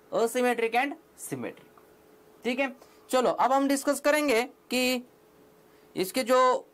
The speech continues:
वेव फंक्शन के जो प्लॉट्स है वो प्लॉट्स कैसे करते हैं, plots of wave function और वेव फंक्शन प्लॉट्स, वेव फंक्शन,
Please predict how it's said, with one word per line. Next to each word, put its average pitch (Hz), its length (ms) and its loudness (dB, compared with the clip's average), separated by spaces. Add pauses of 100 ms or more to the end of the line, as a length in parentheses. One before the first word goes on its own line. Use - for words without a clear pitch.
(260)
वेव 214 200 2
फंक्शन 262 440 -2
के 269 100 -2
जो 247 120 -2
प्लॉट्स 247 440 0
है 240 60 0
वो 240 140 4
प्लॉट्स 220 360 -2
कैसे 190 260 -2
करते 147 280 -2
हैं, 143 160 -4 (640)
plots 226 320 2
of 226 180 -2
wave 160 220 0
function 123 280 -6 (340)
और 170 140 0
वेव 220 180 4
फंक्शन 208 360 -4
प्लॉट्स, - 420 -6 (1000)
वेव 160 240 0
फंक्शन, 190 500 -4